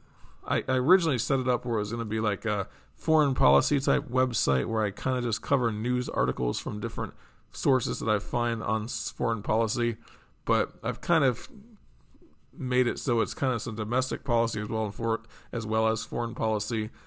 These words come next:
Um, not really focusing on the presidents or anything like that. I'm not really, or the presidential campaign. I'm not really focused on that on the I Am the Empire website, but it's good that I, that the,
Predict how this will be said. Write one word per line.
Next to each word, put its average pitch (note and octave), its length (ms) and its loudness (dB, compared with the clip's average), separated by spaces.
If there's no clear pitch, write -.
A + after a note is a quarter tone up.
Um, G2 440 0
not D#3 180 4
really C#3+ 180 4
focusing B2 480 -2
on G#2+ 120 -2
the G2 140 -6
presidents A2+ 580 0
or A#2 60 -2
anything A2+ 200 -4
like G#2 160 -6
that. A2+ 120 -2
I'm G#2 140 -2
not A#2 140 -4
really, A2 200 -4
or A#2+ 80 0
the G#2+ 80 2
presidential A#2+ 480 -2
campaign. A2 400 -4
I'm G#2 80 -2
not G#2 140 -2
really G2+ 120 -2
focused G#2 300 -6
on G2+ 140 -6
that G2+ 160 -2
on G2+ 140 -6
the G#2 140 -6
I A2 120 -2
Am A2 120 -4
the G#2+ 100 -4
Empire G2 280 -2
website, A2 560 -4
but A#2 540 0
it's - 80 -16
good A3 240 6
that C#3+ 80 6
I, B2 140 8
that C3 180 4
the, C#3+ 140 2